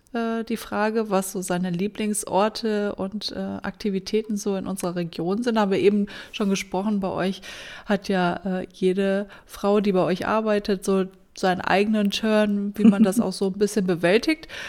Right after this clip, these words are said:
Speaker 1: Aber wenn du jetzt hier, äh, rausgehen und machen möchtest, was du gerne, was du gerne am liebsten machst, was ist das?
Speaker 2: Ja, ich bin ein Fan von Wasser tatsächlich. Also ich mag gern die Weser und den Kanal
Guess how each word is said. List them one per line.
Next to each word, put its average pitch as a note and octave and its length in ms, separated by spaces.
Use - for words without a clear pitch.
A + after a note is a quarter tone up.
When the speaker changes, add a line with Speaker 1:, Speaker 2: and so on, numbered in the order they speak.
Speaker 1:
Aber G#3 240
wenn G#3 160
du G#3 120
jetzt G#3 300
hier, F#3 920
äh, - 100
rausgehen G#3+ 640
und G3 200
machen G3+ 500
möchtest, G3+ 460
was G#3 180
du G#3+ 120
gerne, G3 520
was G3+ 220
du G#3 120
gerne G3 240
am F#3 100
liebsten G3+ 280
machst, C4 220
was G#3+ 140
ist - 200
das? C4 260
Speaker 2:
Ja, A#3 300
ich - 160
bin D4 320
ein B3 180
Fan C#4+ 240
von A#3 240
Wasser G3+ 540
tatsächlich. F#3+ 720
Also G#3 180
ich A3 180
mag A3+ 200
gern A3 300
die A3 120
Weser A3+ 600
und A3+ 120
den A3 100
Kanal G#3 640